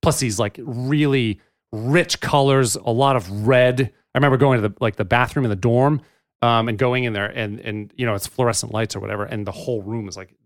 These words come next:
bathed in fucking red. I was like, "What the fuck?" Um, it was so, it was,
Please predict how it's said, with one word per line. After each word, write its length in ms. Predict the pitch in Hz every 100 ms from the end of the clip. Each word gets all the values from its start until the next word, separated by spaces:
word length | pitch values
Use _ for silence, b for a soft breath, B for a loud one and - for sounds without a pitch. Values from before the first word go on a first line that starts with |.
| _
bathed 320 | 123 117 113 98
in 80 |
fucking 300 | 87 101 - -
red. 220 | 101 95
I 60 | -
was 80 | 95
like, 160 | 107
"What 80 | 107
the 80 | 101
fuck?" 240 | - - _ _ _ _ _ _
Um, 500 | 147 147 139 127 117 _ _ _
it 80 | 190
was 240 | 160 - -
so, 720 | - - 220 214 214 214 208
it 80 | 185
was, 180 | 170 135